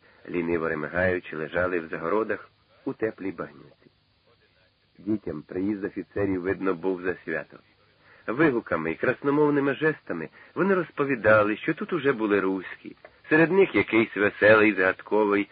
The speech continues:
Іван Непитай. Іван теж кував коня, шукав вина, а потім поїхав доганяти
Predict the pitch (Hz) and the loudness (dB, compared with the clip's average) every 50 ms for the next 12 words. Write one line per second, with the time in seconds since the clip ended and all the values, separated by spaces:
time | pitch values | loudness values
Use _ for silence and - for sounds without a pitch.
0 | - - _ _ _ - 120 117 101 113 123 127 117 98 90 90 85 - 87 78 | -12 -20 _ _ _ 0 2 2 4 4 4 2 2 0 -2 -2 -2 -4 -8 -10
1 | _ - 82 71 71 69 67 - _ _ _ _ _ _ _ - _ _ - 180 | _ -10 -10 -10 -10 -12 -16 -20 _ _ _ _ _ _ _ -20 _ _ 0 2
2 | 180 175 180 165 151 - - 117 117 117 117 - - - - 120 113 110 107 107 | 4 4 4 2 0 0 0 0 0 0 0 -4 -12 -8 -6 -4 -2 -2 -2 -4
3 | 104 - 104 101 98 98 95 95 95 98 - _ _ - - _ - - 143 135 | -6 -8 -8 -6 -4 -4 -6 -6 -8 -10 -14 _ _ -20 -20 _ -8 -6 -6 -2
4 | - 151 143 135 120 127 127 113 104 101 98 95 101 98 _ _ _ _ - - | 0 0 0 2 0 0 0 2 2 2 2 0 -2 -8 _ _ _ _ -20 -6
5 | - - 123 120 - 165 190 180 - 117 101 92 - 87 85 90 143 160 - - | 2 4 4 4 4 4 2 2 2 -2 -4 -2 -4 -4 -4 -4 -4 -4 -2 -2
6 | 101 90 80 87 76 76 73 71 76 90 104 - 85 | -2 -2 -2 -6 -6 -6 -6 -4 -4 -6 -6 -6 -14